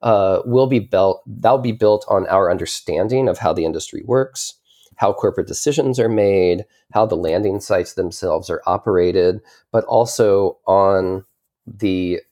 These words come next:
industry members' interest in collaborating, which to this point has been really high,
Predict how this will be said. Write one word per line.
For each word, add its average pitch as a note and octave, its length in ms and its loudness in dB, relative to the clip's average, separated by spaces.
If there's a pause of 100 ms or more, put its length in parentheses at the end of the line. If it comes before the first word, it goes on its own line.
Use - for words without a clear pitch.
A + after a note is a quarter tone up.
(200)
industry F2+ 540 -6
members' F2+ 880 -2 (1400)
interest - 680 0 (840)
in A#2 120 2
collaborating, D#2+ 800 -2 (360)
which G2 260 -2
to F#2+ 80 -4
this F#2 160 0
point F2+ 320 0
has F#2+ 300 2
been F2 440 2
really E2+ 220 0
high, D2 480 -4